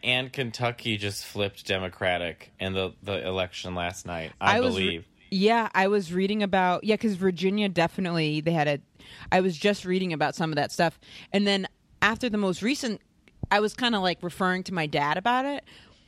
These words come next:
Speaker 2: Whatever Elizabeth Warren said recently, he's, like, a big fan now. So she released how she's gonna do healthcare,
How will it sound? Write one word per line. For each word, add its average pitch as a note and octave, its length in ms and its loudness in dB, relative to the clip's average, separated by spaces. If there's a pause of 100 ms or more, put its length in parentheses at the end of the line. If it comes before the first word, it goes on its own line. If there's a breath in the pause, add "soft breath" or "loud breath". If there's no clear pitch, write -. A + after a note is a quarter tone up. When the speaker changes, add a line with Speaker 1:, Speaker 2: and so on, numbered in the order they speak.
(180 loud breath)
Speaker 2:
Whatever C4 380 0
Elizabeth G3+ 520 0
Warren F#3+ 280 0
said F3+ 260 2
recently, A#3+ 640 0
he's, A3 340 -2
like, F#3+ 480 0
a F#3 60 4
big F3 220 0
fan F3 360 0
now. B2 260 -8
So E3+ 140 -4
she G#3+ 220 0
released G3 640 0
how G3 80 2
she's F3 180 -6
gonna F3 140 -2
do D3+ 100 0
healthcare, G3+ 640 2